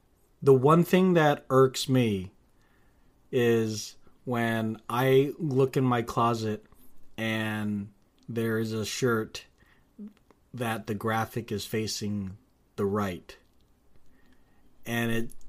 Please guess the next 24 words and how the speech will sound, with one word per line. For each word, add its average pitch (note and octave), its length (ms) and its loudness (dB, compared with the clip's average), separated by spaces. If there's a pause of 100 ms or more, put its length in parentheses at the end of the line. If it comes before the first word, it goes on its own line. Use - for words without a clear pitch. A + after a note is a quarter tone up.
(120)
gives C#3 340 4
me C#3 120 4
this, A#2+ 400 -2
like, - 440 -4 (420)
ah, B2 420 -2 (180)
how G#3+ 100 -2
do G3+ 140 6
I D#3 60 6
describe A#2 580 0
it? G#2+ 180 -6 (420)
It's - 160 -12
not D#4+ 160 6
a F3 60 8
sickling F#3+ 640 8
<laughs> - 100 0
feeling. A3+ 520 12 (880)
It's C#3+ 200 2
not F3 360 8
that F3+ 260 6
bad, D3+ 540 8 (500)
but D3 140 6
it's C#3 200 2
like, C3 380 4
ah, - 580 4